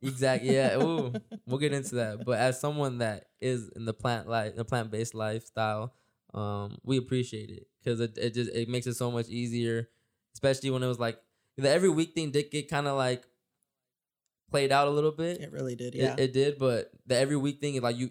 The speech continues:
Speaker 1: it makes you wanna go back again and then re-, like, just stock up on everything that you usually get.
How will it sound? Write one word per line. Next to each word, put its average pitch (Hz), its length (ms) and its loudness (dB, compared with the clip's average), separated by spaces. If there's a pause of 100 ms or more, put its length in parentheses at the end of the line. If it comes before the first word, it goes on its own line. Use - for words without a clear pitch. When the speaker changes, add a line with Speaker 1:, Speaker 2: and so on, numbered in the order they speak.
Speaker 1:
it 127 100 0
makes 127 260 0
you 131 60 0
wanna 113 200 0
go 107 120 2
back 110 280 -2
again 104 420 -10
and 117 120 -2
then 117 180 0
re-, 117 220 0
like, 110 140 0
just 113 140 -6
stock 113 220 2
up 110 160 -2
on 110 160 -4
everything 110 360 -6
that 104 140 -6
you 107 100 -8
usually 104 300 -6
get. 110 340 -4